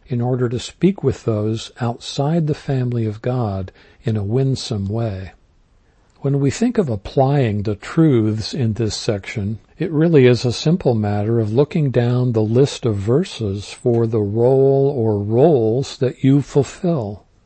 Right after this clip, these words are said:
For example, some of you may be husbands, fathers, and employees. So there are three passages that apply to you. Now, husbands, don't go to the passage about wives or children and start pointing fingers or laying blame, saying,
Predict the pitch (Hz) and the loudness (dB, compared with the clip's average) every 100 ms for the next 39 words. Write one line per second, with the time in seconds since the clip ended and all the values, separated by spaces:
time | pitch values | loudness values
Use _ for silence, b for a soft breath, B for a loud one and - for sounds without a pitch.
0 | _ _ - 127 113 - 117 104 139 147 | _ _ 0 2 2 0 0 0 -2 -4
1 | - - 143 160 143 117 117 131 120 120 | -6 -4 0 2 2 2 2 2 2 2
2 | 123 120 120 127 110 160 170 - 104 90 | 2 2 2 2 2 0 0 -4 -6 -6
3 | 92 - - 143 156 110 104 113 - 139 | -10 -8 -4 -2 0 0 -2 -2 -4 -2
4 | 151 131 117 127 135 - 180 170 117 107 | 0 0 -2 -2 -4 -2 0 2 2 0
5 | 98 - - _ b b b b b b | -2 -6 -12 _ b b b b b b
6 | _ - 135 127 123 123 120 131 131 131 | _ -2 4 6 6 4 2 2 2 2
7 | - 123 135 139 - 180 226 - 120 101 | 0 -2 -2 -2 0 2 2 2 -2 -2
8 | - 95 - 110 - 117 107 - 127 117 | -6 -6 -4 -6 -4 -4 -4 -2 0 2
9 | 113 - 117 131 180 104 139 - _ _ | 0 -2 0 2 0 -2 -6 -10 _ _
10 | _ - 123 120 - 127 143 - 147 143 | _ -4 -2 -2 -2 0 0 0 0 2
11 | 147 135 - 131 139 180 139 160 147 143 | 0 -2 -2 2 2 2 2 4 2 0
12 | 147 139 - 135 131 120 135 139 127 156 | 0 0 0 -2 -2 0 0 0 0 0
13 | 135 117 113 117 101 - 165 156 107 107 | 2 0 -2 -4 -6 -2 0 0 0 -2
14 | 107 - - 123 123 - 127 135 139 - | -4 -6 -2 -2 -2 -4 -2 0 0 0
15 | 180 185 107 95 113 - 113 110 127 127 | 0 0 0 -2 -4 -2 -2 0 0 0
16 | 120 117 160 139 92 101 - 127 113 110 | 0 0 0 0 -4 -10 -4 -2 0 -2